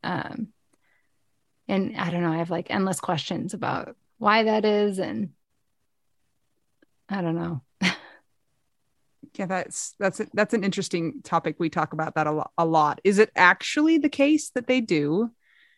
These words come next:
Speaker 2: And, or is it just our perception?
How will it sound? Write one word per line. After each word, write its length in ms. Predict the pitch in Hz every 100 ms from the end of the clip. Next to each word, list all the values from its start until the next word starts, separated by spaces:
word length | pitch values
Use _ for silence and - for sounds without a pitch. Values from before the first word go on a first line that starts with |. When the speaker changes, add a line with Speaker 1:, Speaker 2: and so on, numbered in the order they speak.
| _ _ _
Speaker 2:
And, 640 | 175 165 165 170 170 165 - -
or 140 | 196
is 100 | 180
it 60 | 165
just 200 | 180 170
our 120 | 160
perception? 840 | 175 - 175 180 - 262 311 320